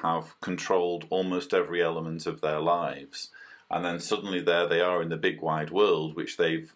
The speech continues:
looked throughout, th-, throughout their whole life been taught to fear and be suspicious of and, you know, avoid at all costs. And i-, it's a shame, really, that there aren't, there isn't kind of a more clearly defined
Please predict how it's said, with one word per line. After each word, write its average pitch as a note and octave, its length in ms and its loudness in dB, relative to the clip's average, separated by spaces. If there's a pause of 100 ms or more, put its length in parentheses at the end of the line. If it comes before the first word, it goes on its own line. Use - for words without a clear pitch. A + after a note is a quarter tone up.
(140)
looked F#2 340 0
throughout, F#2 280 2
th-, - 140 -14
throughout F#2+ 320 4
their F2 120 2
whole G2 320 2
life F2 360 0
been E2+ 180 -6
taught D#2+ 380 -2
to D#2 300 0 (360)
fear E2 680 0
and D#2+ 160 -4
be E2 120 -2
suspicious E2 720 -4
of C#2+ 380 -6
and, D#2 420 -4 (640)
you E2+ 140 -4
know, D#2 180 0
avoid F2 460 4
at D#2+ 160 -4
all D#2 160 -2
costs. - 680 -4 (640)
And F2 280 -2 (100)
i-, - 40 -4
it's F#2 360 -2
a G2+ 60 2
shame, A2 360 6
really, F#2 340 2
that D#2+ 180 -2
there F2 140 6
aren't, F2+ 180 0
there F2 160 2
isn't F2+ 320 -2 (480)
kind F2+ 180 -2
of E2 120 -2
a E2+ 60 -2
more E2+ 300 0
clearly G2 420 0
defined D#2+ 840 -2